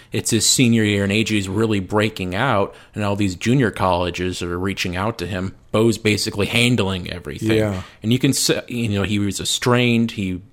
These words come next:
Speaker 1: is implied that he beat his wa-, mother. And there was also, we even see him almost on screen lo-,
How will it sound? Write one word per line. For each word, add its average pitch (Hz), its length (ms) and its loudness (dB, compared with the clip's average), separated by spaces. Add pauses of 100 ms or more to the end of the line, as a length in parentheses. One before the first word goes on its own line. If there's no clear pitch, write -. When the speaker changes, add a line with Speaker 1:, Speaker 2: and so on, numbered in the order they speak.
(100)
Speaker 1:
is 104 160 -10
implied 95 280 -4
that 87 80 -4
he 92 240 -6
beat 110 180 -2
his 98 280 -4 (140)
wa-, 104 280 -2
mother. 113 520 2 (500)
And 98 160 -4
there 104 80 -2
was 98 140 -2
also, 101 300 -2
we 104 100 0
even 117 180 2
see 147 260 2
him 117 140 4
almost 113 220 2
on 98 160 0
screen 113 460 0
lo-, 107 180 -2